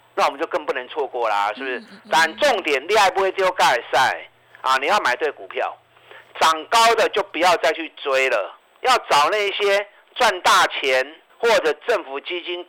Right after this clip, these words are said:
Speaker 1: 高持股，同时这一波涨比较少的，那它就会有补涨的机会。那刚刚我们有看，有谈到航运股嘛，对不对？航运股这一波几乎是没有涨到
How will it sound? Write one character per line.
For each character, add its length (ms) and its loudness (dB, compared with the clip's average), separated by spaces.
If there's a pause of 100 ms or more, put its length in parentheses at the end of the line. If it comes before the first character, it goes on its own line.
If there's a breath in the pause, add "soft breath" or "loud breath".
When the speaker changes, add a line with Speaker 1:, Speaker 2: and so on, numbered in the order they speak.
Speaker 1:
高 120 2 (160)
持 320 -10
股， 320 -16 (500 loud breath)
同 220 0
时 320 -6 (280 soft breath)
这 160 4
一 40 2
波 160 0 (240)
涨 240 0
比 220 -12
较 120 2 (260)
少 320 -2
的， 200 -8 (360 loud breath)
那 120 0
它 240 0
就 120 -6
会 80 -2
有 80 -2
补 220 -14
涨 220 -14
的 60 -20
机 220 -16
会。 300 -10 (380 soft breath)
那 100 -2
刚 160 2
刚 20 2
我 40 0
们 80 -2
有 60 -2
看， 200 -6
有 100 -6
谈 160 -6
到 120 2
航 220 -2
运 80 -16
股 140 -18
嘛， 160 -12
对 80 0
不 80 2
对？ 100 -4 (360 loud breath)
航 180 2
运 60 -6
股 120 -2
这 160 2
一 60 2
波 220 0
几 160 -6
乎 120 -4
是 120 -8
没 100 -6
有 140 -2
涨 200 -4 (120)
到 280 0